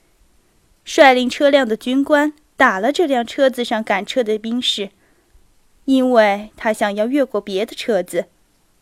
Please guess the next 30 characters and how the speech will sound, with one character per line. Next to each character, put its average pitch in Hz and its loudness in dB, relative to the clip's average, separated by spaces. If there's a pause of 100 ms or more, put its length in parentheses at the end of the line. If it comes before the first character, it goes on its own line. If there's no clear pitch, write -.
(720)
他 254 2
的 226 -2
鞭 277 -2
子 185 -4 (240)
落 262 4
在 208 0
车 311 -4
围 247 -6
上， 226 -8 (840)
女 330 2
子 339 -8
尖 359 -2
声 381 -8
的 302 -4
喊 226 -6
叫。 - -6 (800)
看 269 0
见 240 -2
了 214 -10
安 269 -6
德 302 -6
烈 294 -4
公 226 -8
爵， 208 -2 (560)
他 262 -4
从 240 -8
车 240 -2
围 226 0
底 226 -10
下 220 -8